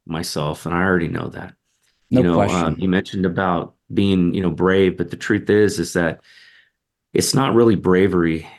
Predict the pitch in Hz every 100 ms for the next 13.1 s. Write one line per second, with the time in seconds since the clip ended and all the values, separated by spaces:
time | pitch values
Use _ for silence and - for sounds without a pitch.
0 | _ - 101 113 - - 104 104 - 80
1 | 78 - _ - 90 80 - 110 92 87
2 | - 107 107 - - 104 92 90 - 85
3 | 85 82 78 76 78 82 85 _ _ _
4 | - 69 78 92 90 - - 101 101 -
5 | 104 87 - - - 107 101 80 - 85
6 | 73 76 78 80 82 90 101 98 95 95
7 | - 101 104 92 85 95 90 90 90 87
8 | - 92 98 98 95 92 90 90 90 -
9 | - _ - 80 85 92 127 - 98 -
10 | _ _ _ 90 90 104 123 127 120 110
11 | 104 92 101 95 92 95 87 101 - 120
12 | 135 117 92 98 90 - 113 123 85 78